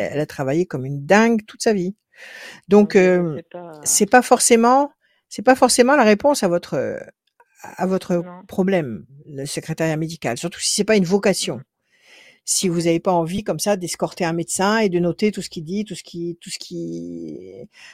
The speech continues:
Speaker 1: toutes les analyses, tous les, tous les, tous les trucs qu'il peut, qu'il peut dire sur un, sur un cas.
Speaker 2: Mhm.
Speaker 1: Bon, écoutez, euh, le trois, vous allez trouver.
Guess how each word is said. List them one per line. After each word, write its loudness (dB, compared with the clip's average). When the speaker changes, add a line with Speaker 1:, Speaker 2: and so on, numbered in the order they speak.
Speaker 1:
toutes -20
les 2
analyses, 0
tous -8
les, -2
tous -10
les, -6
tous -14
les -2
trucs -6
qu'il -18
peut, -8
qu'il -18
peut -6
dire -6
sur -6
un, -4
sur -6
un -2
cas. 2
Speaker 2:
Mhm. -20
Speaker 1:
Bon, 4
écoutez, 0
euh, 4
le -2
trois, 8
vous 4
allez 6
trouver. -4